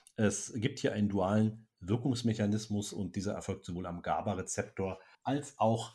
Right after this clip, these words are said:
an den Natriumkanälen. Ähm, eine einmal tägliche orale Einnahme steht mit, äh, Filmtabletten in verschiedenen Stärken zur Verfügung. Außerdem gibt es einen Einstiegspack, also mit, für Freunde der Leitmedikation, und wichtig ist eben auch die stufenweise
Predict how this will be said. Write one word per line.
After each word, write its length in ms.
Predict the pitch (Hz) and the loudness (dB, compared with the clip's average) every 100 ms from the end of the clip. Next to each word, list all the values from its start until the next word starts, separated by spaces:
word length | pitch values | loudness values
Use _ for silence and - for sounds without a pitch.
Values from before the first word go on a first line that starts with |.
| - | -10
an 280 | - 95 104 | 0 4 6
den 300 | 107 104 104 - _ _ | 6 6 4 -4 _ _
Natriumkanälen. 1040 | - 92 147 - 117 98 - 104 90 80 71 - _ - | -4 4 4 8 8 8 4 2 2 -2 -8 -14 _ 6
Ähm, 460 | 143 143 143 139 - - | 8 8 6 0 -2 -4
eine 300 | - 131 135 | 2 2 4
einmal 340 | 143 165 147 139 | 2 2 4 2
tägliche 420 | - 131 127 135 | 0 0 0 2
orale 340 | 120 110 113 | 4 4 4
Einnahme 640 | 104 117 120 113 113 113 117 | 4 4 6 6 6 4 2
steht 340 | 117 - 113 117 | -2 0 0 2
mit, 240 | 107 - | 0 -2
äh, 80 | 95 | -6
Filmtabletten 720 | - 175 - 131 120 117 120 | -2 -2 0 2 4 4 0
in 100 | 104 | 0
verschiedenen 380 | 107 - 107 98 | -4 -2 0 0
Stärken 420 | - 87 90 - | 2 2 0 -4
zur 260 | - 101 | -2 -2
Verfügung. 640 | 98 92 - 160 151 143 135 - - _ | -2 -6 -6 -2 2 2 0 -10 -20 _
Außerdem 600 | - 120 123 113 110 - _ | 0 2 6 6 4 0 _
gibt 240 | 104 - | -12 -8
es 220 | 120 - - | -8 -8 -8
einen 380 | 85 82 - _ | -6 -4 -6 _
Einstiegspack, 1040 | - 175 - 131 117 - 107 101 - - - _ _ | -4 0 0 0 -4 0 4 4 2 -14 -20 _ _
also 240 | 85 73 73 | -6 -6 -10
mit, 140 | - - | -20 -20
für 200 | - - | -20 -20
Freunde 320 | - 82 85 | -6 -4 -2
der 160 | 82 76 | -2 0
Leitmedikation, 880 | 90 104 90 92 - 87 - 92 92 | 2 2 0 -2 -2 -2 -2 -2 0
und 160 | 101 87 | -2 -4
wichtig 380 | 98 - 90 | -6 -6 -10
ist 180 | - - | -8 -8
eben 200 | 87 82 | -8 -6
auch 120 | 82 | -10
die 180 | - 87 | -10 -10
stufenweise 760 | - 110 104 92 82 82 87 | -6 -4 -4 0 0 0 -2